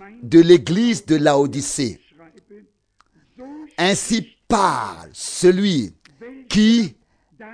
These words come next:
est l'Amen. L'Amen.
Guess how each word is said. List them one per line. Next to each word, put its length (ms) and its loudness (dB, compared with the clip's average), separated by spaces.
est 400 6
l'Amen. 1120 -2
L'Amen. 600 0